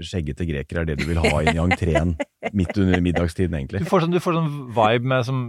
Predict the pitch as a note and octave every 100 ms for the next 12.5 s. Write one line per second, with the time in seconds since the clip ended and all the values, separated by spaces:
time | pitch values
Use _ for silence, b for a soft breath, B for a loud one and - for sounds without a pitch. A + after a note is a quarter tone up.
0 | A2 A#2+ A#2 A2+ A#2+ A#2+ A2+ G2+ G#2+ F2
1 | F2+ G2 G#2+ G#2 G2 A2+ - A2+ G#2 G2+
2 | A2+ G2+ G#2 F2+ A2 F#2 F#2 G2+ A2+ G#2
3 | - A#2 - - G2+ F#2+ G#2+ G#2+ A#2+ A#2
4 | B2+ A2+ A2 A2 A2 D4 B2+ A2 - -
5 | G2+ F4+ F4 C3 A#2 G#2+ A2+ A#2+ A#2 A2+
6 | G#2 A2+ G#2 F#2 A2+ A2+ A2+ A2 G#2+ G2+
7 | G2+ F#2+ F#2+ G2+ A#2+ - D3 D3 A2+ C#3+
8 | G3+ G#3 E3+ C3 B2+ C3 F3+ F3 E3+ C#3+
9 | D3+ - D3+ D#3+ D#3 C#3+ D3+ C3+ G#2+ F2+
10 | A2 A#2+ B2 A#2+ B2 B2 _ - E3 -
11 | - A2 B2+ A#2+ - A2+ A2 A2+ A2+ A2
12 | A2+ G#2+ A2 A#2+